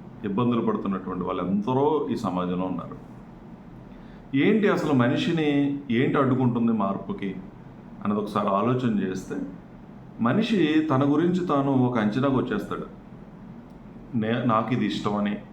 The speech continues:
నాకు ఇది ఇష్-, ఇష్టం కాదని, నాకు ఈ సామర్థ్యం ఉందని, నాకు ఈ సామర్థ్యం లేదని, నా బలాలు ఇవని, నా బలహీనతలు ఇవని, నాకు అదృష్టం లేదని, ఇలా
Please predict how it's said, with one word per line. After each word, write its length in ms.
నాకు 220
ఇది 120
ఇష్-, 280
ఇష్టం 340
కాదని, 460
నాకు 260
ఈ 80
సామర్థ్యం 680
ఉందని, 340
నాకు 240
ఈ 40
సామర్థ్యం 680
లేదని, 460
నా 120
బలాలు 460
ఇవని, 440
నా 120
బలహీనతలు 680
ఇవని, 280
నాకు 520
అదృష్టం 560
లేదని, 560
ఇలా 520